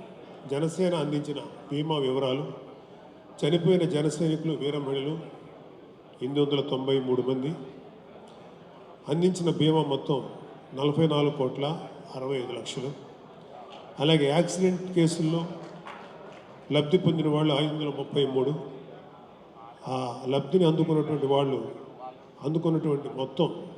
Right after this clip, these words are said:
రెండు కోట్ల ఎనిమిది లక్షల అరవై ఒక్క వేల నాలుగు వందల ఇరవై నాలుగు రూపాయలు. మొత్తం ఇన్సూరెన్స్ విలువ నలభై ఆరు కోట్ల డెబ్బై మూడు లక్షల అరవై ఒక్క వేల నాలుగు వందల ఇరవై నాలుగు. So, మన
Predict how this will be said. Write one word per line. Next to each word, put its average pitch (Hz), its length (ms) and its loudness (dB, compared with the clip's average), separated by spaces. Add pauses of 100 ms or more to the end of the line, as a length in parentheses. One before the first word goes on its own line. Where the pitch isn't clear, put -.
(160)
రెండు 147 180 2
కోట్ల 156 300 0
ఎనిమిది 135 380 -2
లక్షల 139 300 -4
అరవై 135 300 -4
ఒక్క 131 180 -10
వేల 127 160 -6
నాలుగు 123 340 -4
వందల 117 200 -6
ఇరవై 120 180 -10
నాలుగు 110 240 -10
రూపాయలు. 131 360 0 (1120)
మొత్తం 156 240 2
ఇన్సూరెన్స్ 180 600 6
విలువ 156 500 4 (200)
నలభై 151 320 0
ఆరు 160 140 4
కోట్ల 156 340 -2
డెబ్బై 135 300 0
మూడు 147 220 -2
లక్షల 139 300 -4
అరవై 139 340 -2
ఒక్క 135 160 -6
వేల 131 200 -4
నాలుగు 131 320 -2
వందల 127 180 0
ఇరవై 117 260 -2
నాలుగు. 113 520 -12 (1160)
So, 165 200 -2 (1500)
మన 139 320 -2